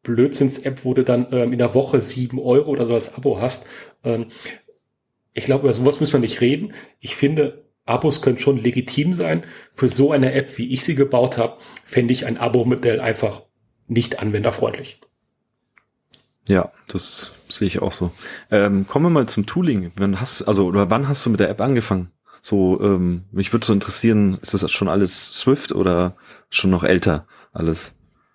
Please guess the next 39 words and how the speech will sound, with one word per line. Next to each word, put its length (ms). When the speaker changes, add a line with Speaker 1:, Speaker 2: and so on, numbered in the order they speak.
Speaker 1:
Genau, 180
ich 140
hab, 200
ähm, 340
also 120
ich 100
bin 140
ja 100
quasi 380
auch 220
so 240
ein, 160
ein, 240
ein, 240
ein 140
Corona-Opfer, 840
ne? 260
Ich, 400
ich, 260
ähm, 360
bin, 220
ähm, 300
ich 200
wohne 200
im 100
Ruhrgebiet, 600
arbeite 420
in, 220
in 180
München, 460
bin 140
also 220
unter, 500
unter 180
der 140
Woche 180
in 60
meiner 200
Zweitwohnung, 760